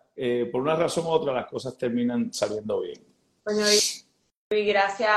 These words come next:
Speaker 2: y, y no hay mejor manera que terminar esto con ese, con esta cita y resumiendo un poco de todo. Está todo el mundo así, <laughs> resumiendo un poco de, de lo que, del insumo de hoy, ¿verdad? Em, tu competencia está afuera,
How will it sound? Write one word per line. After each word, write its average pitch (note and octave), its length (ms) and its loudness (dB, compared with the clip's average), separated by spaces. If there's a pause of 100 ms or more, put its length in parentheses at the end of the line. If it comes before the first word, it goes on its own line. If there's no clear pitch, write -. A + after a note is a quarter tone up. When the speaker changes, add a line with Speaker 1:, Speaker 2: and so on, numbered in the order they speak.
(160)
Speaker 2:
y, F3 720 0 (600)
y G#3+ 140 0
no G#3 100 2
hay G3+ 120 0
mejor A#3+ 240 0
manera A#3 340 4
que G3+ 80 0 (220)
terminar E3+ 440 0
esto G3 260 2
con F#3 160 0
ese, F3+ 380 0
con F3+ 180 -2
esta F3 240 -6
cita F3+ 540 -2
y F3+ 80 -4
resumiendo F#3 500 -4
un G3 60 -14
poco G#3+ 240 2
de F#3+ 120 8
todo. F#3 260 2
Está F#3+ 180 2
todo G#3+ 140 2
el A#3 80 0
mundo A#3+ 160 2
así, - 260 -6 (120)
<laughs> - 100 -12
resumiendo B3 440 2
un A3+ 60 -6
poco A#3 280 4
de, G#3 520 0 (220)
de G#3+ 240 6
lo G3+ 160 6
que, F#3 720 0
del G3+ 140 0
insumo A3+ 400 0
de B3 160 6
hoy, B3 300 4
¿verdad? G#3 540 4
Em, F#3+ 420 -2 (760)
tu B3 120 -6
competencia A#3+ 540 0
está E4+ 140 2
afuera, D4 460 4